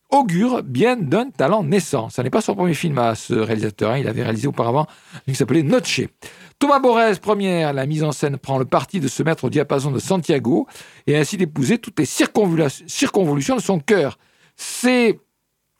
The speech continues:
d'abord très efficace, mais le procédé s'épuise face aux redondances d'un récit qui ne cherche jamais à s'élever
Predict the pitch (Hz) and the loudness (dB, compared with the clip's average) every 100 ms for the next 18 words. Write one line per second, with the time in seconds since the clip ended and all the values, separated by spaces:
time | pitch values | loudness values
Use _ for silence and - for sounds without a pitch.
0 | - 151 180 165 - 240 208 190 143 156 | 0 2 2 2 2 2 2 -2 0 0
1 | 226 - _ _ - 131 156 180 185 170 | 0 -6 _ _ -2 -2 0 0 2 2
2 | - 240 - 139 185 214 - _ _ 175 | 2 -2 -2 -4 -4 -6 -10 _ _ 0
3 | 160 - - 120 233 208 156 127 202 196 | 0 0 2 4 4 2 0 0 -2 -2
4 | 127 127 151 - 160 - _ _ - 135 | -4 -2 -2 -4 -8 -8 _ _ -6 -2
5 | - 143 120 107 190 151 185 - - 180 | 0 0 0 2 2 2 -2 -4 -2 0
6 | 135 123 - | 0 0 -2